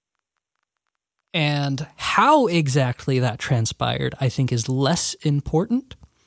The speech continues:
It's less important why we die or why we sin, and it is more important that we die and that we sin, and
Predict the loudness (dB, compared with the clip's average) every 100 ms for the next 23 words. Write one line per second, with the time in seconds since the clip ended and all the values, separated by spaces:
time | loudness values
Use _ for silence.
0 | _ _ _ -8 0 2 4 2 -2 -2
1 | -2 -2 -6 -4 -8 -8 -14 _ -10 -6
2 | 0 2 4 2 2 -2 -4 -6 -4 -4
3 | -6 _ _ _ -6 0 2 4 6 6
4 | 4 2 -2 -6 -8 -8 -4 0 2 2
5 | 2 2 4 2 0 0 -4 -6 -6 -2
6 | 2 2 2 -2 0 -2 -4 -6 -4 0
7 | 0 0 2 2 2 -4 -4 -4 -6 -4
8 | -6 _ _ _ _ _ _ _ _ _
9 | _ 0 2 2 2 -2 -4